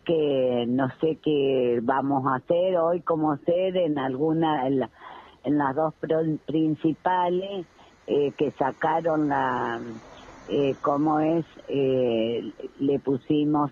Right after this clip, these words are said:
cinta y demás, pero, viste, como una prevención, pero si sigue ocurriendo esto, porque está en, en la mayoría de las esquinas.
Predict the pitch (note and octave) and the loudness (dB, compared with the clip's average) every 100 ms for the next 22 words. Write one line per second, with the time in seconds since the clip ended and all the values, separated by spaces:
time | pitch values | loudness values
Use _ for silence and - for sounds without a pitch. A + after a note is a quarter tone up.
0 | - E3+ E3+ E3+ E3+ - C#3 C3 B2+ C3+ | 0 0 2 2 -2 -2 0 2 2 2
1 | F3+ G3+ - - A#2+ A#2+ A#2 A#2 A2+ A2+ | 2 0 -2 -2 0 2 2 2 2 2
2 | G#2+ G#2+ - - - - - _ _ - | 2 0 -2 -12 -20 -20 -20 _ _ -4
3 | B2+ C#3 C3 - B2 B2 A#2+ C3 C#3 C3+ | 0 0 0 -2 -2 0 0 2 2 0
4 | B2+ B2+ B2+ B2 B2 - G#3 F3+ - B2 | 0 0 2 0 0 0 0 -2 0 -2
5 | A#2 A2+ A2 G#2+ F#2+ F2+ G#2+ - - - | 0 0 0 -2 -4 -6 -8 -14 -18 -4
6 | C#3 - D#3 D#3 D#3 D#3 - D3 C3+ D#3 | -4 0 0 2 0 -2 -4 -6 -2 0
7 | D#3+ D#3+ D#3 D#3+ E3 - F#3 E3 - C3+ | 0 0 0 2 0 0 -2 -2 -2 -4
8 | C3 D#3+ D#3 D3+ - - - - D3+ D3 | -2 0 0 -2 -6 -20 -18 -2 0 2
9 | D3+ C#3 D#3+ D3 E3+ F3 D#3+ D3 C#3+ C#3 | 0 0 0 0 2 2 2 2 0 0
10 | D3 D3+ - C4 G3 A#2 | -4 -8 -2 0 2 0